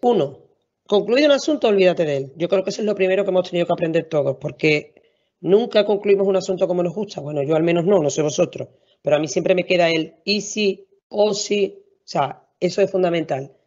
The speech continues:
Hecho, trabajado, hasta el límite de, de tus posibilidades, olvídate de él. Y luego, pues, sé consciente de que muchas veces ganamos y muchas veces perdemos. Y ello,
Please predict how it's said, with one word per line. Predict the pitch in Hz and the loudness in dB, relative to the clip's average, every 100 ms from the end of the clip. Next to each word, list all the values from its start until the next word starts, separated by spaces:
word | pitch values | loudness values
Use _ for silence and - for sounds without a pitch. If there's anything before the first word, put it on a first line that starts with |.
| _ - | _ 2
Hecho, | 240 240 - 254 - _ _ _ | 2 2 -6 -6 -10 _ _ _
trabajado, | 185 165 160 202 214 233 240 240 _ | -2 0 -2 -2 -2 -2 -6 -10 _
hasta | 170 165 | -12 -6
el | 180 | -2
límite | 185 196 196 | 2 2 2
de, | 190 180 160 | 0 0 -4
de | 156 165 | -6 -4
tus | 160 165 160 156 151 139 | -4 -6 -6 -6 -8 -2
posibilidades, | - 180 156 156 160 190 214 226 _ _ _ _ _ _ | 0 0 -2 -2 0 0 -2 -8 _ _ _ _ _ _
olvídate | - 185 185 185 180 | 0 2 4 4 2
de | 160 | -2
él. | 135 135 _ _ _ _ _ | -4 -8 _ _ _ _ _
Y | 190 | 0
luego, | 190 202 233 254 - _ | 2 2 2 0 -6 _
pues, | 147 135 - _ _ _ | -12 -12 -16 _ _ _
sé | - 190 | -10 -10
consciente | 180 160 175 165 170 | -8 -8 -8 -6 -8
de | 156 | -8
que | 143 | -10
muchas | 135 143 139 | -10 -12 -6
veces | 143 139 143 | -6 -6 -6
ganamos | 165 180 190 269 - _ | -2 0 -2 -6 -14 _
y | - | -8
muchas | 151 147 143 | -8 -4 -6
veces | 151 196 - | -6 -8 -10
perdemos. | - 139 147 185 143 - - _ | -4 -2 2 0 -2 -14 -20 _
Y | - 175 | -2 4
ello, | 214 262 392 | 4 6 4